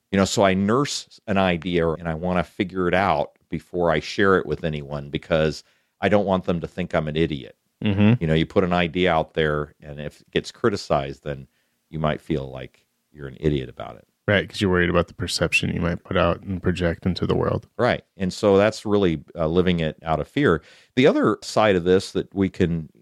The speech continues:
Speaker 1: uh, fall into with feedback is where we seek it indiscriminately,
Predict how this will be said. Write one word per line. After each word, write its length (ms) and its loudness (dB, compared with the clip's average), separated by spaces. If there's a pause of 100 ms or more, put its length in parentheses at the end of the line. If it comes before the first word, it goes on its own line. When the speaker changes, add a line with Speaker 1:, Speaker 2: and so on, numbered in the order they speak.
(120)
Speaker 1:
uh, 120 -10
fall 320 2
into 300 -4
with 140 -2
feedback 520 -2
is 280 -6 (480)
where 140 4
we 140 4
seek 260 0
it 80 4
indiscriminately, 880 -2